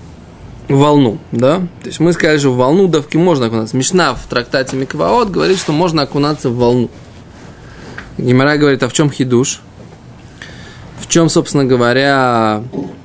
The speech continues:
новая идея этой Мишны? П-, пшита, что можно окунаться в волну, лама не-, почему нельзя? Да?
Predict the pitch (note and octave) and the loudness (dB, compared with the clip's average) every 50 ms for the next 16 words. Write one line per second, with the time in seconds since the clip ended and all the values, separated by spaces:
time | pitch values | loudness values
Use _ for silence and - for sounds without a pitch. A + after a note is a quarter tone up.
0 | - - - C3 A#2+ C3 D3 D3+ D#3 C#3+ C3 C3 A#2 G#2+ G#2 G#2 G#2+ - - - | -20 -12 -6 0 2 4 4 6 4 4 4 4 2 2 0 -4 -6 -12 -18 -20
1 | - - - - - B2+ C3 C3+ C3 D3 D3+ D3 C#3+ B2+ G#2+ G2 - - B2 A2+ | -20 -20 -16 -8 -4 -2 -2 0 2 2 2 4 4 4 2 0 -2 -2 -4 -2
2 | - C3 A#2+ A#2+ A#2+ - F3 F3 C3+ - - G#2+ - - - - - - - - | 0 0 0 0 0 0 0 0 0 -2 -6 -12 -12 -14 -20 -16 -8 -4 -2 -2
3 | G#3+ A#3+ A3 - C3+ - - A#2+ B2 C#3 D3 C#3+ C#3+ C#3+ C#3 C3+ E3 E3 E3+ F#3 | 0 0 0 -2 -4 -2 -2 0 2 2 2 2 2 0 0 0 0 0 0 0
4 | F3 E3+ F#3 F3 E3+ F#3 F#3 F#3+ A3 G#3 E3 C#3 C3+ C#3 D3 D#3 D#3 D#3 - - | 0 -2 -2 0 0 2 0 0 0 0 0 0 0 0 0 0 -2 -2 -2 -2
5 | C#3 - D#3 D#3 D#3 D#3 D3 C3+ B2 B2 A#2 A#2+ D#3 E3+ - - - - - - | -2 0 2 2 2 2 2 2 2 0 0 -2 -2 -6 -10 -18 -20 -20 -16 -10
6 | - B2 C3 D#3 | -6 -4 -4 -4